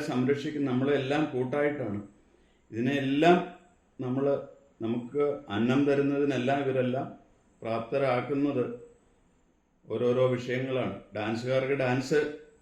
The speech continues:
അതിൽ നിന്ന് കിട്ടുന്ന വരുമാനം, പാട്ടുകാർക്ക് അതിൽ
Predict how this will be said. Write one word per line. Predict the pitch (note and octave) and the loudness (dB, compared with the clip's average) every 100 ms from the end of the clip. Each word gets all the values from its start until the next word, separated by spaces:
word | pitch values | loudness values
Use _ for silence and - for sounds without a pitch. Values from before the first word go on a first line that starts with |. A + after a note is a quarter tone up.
| _ - | _ -6
അതിൽ | B2+ C#3 | -2 2
നിന്ന് | C#3 C#3+ | 2 2
കിട്ടുന്ന | C3+ C3 C3+ A#2+ | 0 -2 -2 0
വരുമാനം, | A2+ A2+ A2+ - - - _ - - - - - - - - - | 2 2 0 -4 -10 -20 _ -20 -20 -20 -20 -20 -20 -20 -20 -2
പാട്ടുകാർക്ക് | G#2+ A2+ C3+ C#3+ C#3 | 4 6 8 8 6
അതിൽ | A#2+ | 4